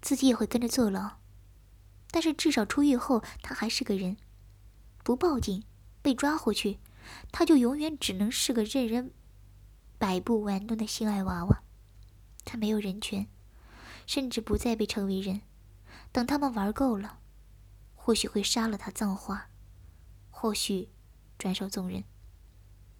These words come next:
这辈子就彻底毁了。权衡之下，F 还是决定去报警。不过，他首先联系了被害者的家属，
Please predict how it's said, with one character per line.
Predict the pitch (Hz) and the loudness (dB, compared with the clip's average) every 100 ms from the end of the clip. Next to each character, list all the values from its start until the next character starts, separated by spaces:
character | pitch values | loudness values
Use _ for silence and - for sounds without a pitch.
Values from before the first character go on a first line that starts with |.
| - | -18
这 | - 226 | -6 0
辈 | 220 | 0
子 | 202 - - - - - - | -2 -8 -12 -20 -20 -20 -20
就 | - | -4
彻 | 226 220 | -2 0
底 | 214 | -2
毁 | - 190 | -4 -4
了。 | 202 - - - - - - - - - | -6 -14 -20 -20 -20 -20 -20 -18 -20 0
权 | 233 | 2
衡 | 240 233 | 2 0
之 | 226 | 0
下， | 214 - 196 202 - - - | 0 0 -4 -8 -16 -20 -18
F | - 208 214 | 0 0 2
还 | - 208 | 0 0
是 | 220 | 2
决 | - 202 | 0 -2
定 | 214 | -2
去 | 226 | -8
报 | 214 220 | -2 -2
警。 | 202 190 202 - - - - - - - - _ - _ - - - - - - | 0 -6 -8 -14 -20 -20 -20 -20 -20 -20 -20 _ -20 _ -20 -20 -20 -20 -20 -4
不 | - 202 | 2 2
过， | 226 202 - - - - - - - - | 2 -2 -4 -8 -12 -20 -18 -16 -16 -4
他 | 277 | -2
首 | 262 233 | 4 4
先 | 220 254 | 4 0
联 | 233 208 | 0 0
系 | 220 240 | 2 2
了 | 220 | 2
被 | 233 214 | 2 0
害 | - | -2
者 | 214 196 | -2 -2
的 | 180 | -2
家 | 208 202 | -2 -2
属， | - 185 | -4 -8